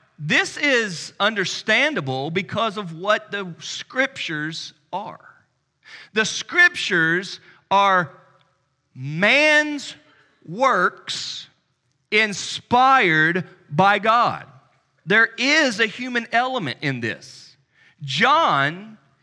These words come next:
in his prison cell, wrote this down. His hand, unless he had somebody else, but his hand. He, he wrote this down.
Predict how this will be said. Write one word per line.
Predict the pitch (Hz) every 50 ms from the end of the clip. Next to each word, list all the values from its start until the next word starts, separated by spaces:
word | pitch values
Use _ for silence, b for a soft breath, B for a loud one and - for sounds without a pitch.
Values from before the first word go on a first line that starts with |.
| _ _ _ _ -
in | 220 247 277 277
his | 262 277 277 262 190 131
prison | - - - 294 311 294 247 247 214 170
cell, | - - - 160 147 143 143 143 151 165 175 180 196 - _ _ _ _ _ _ _ _ -
wrote | 143 147 185 226 285 339 -
this | 277 285 285
down. | - - 277 349 381 196 143 - - _ _ _ _ _ _ _ _ _ _ _ _ _ _ _ _ _ _ _ _ _ _ _ _ _ _ _ _ _
His | - 233 277 254
hand, | 247 269 294 320 320 220 127 127
unless | 156 180 190 190 175
he | 196
had | 196 202 196
somebody | 214 202 190 185 214
else, | 277 294 254 226
but | 208 196 208 208 190 208
his | - 226 240 262 247
hand. | 285 294 320 175 B B B B B B -
He, | 226 240 254 - - _ _ _ _ _
he | - 247 294
wrote | 330 285 269 262 269 269
this | 269 277 - -
down. | - 277 294 320 302 165 -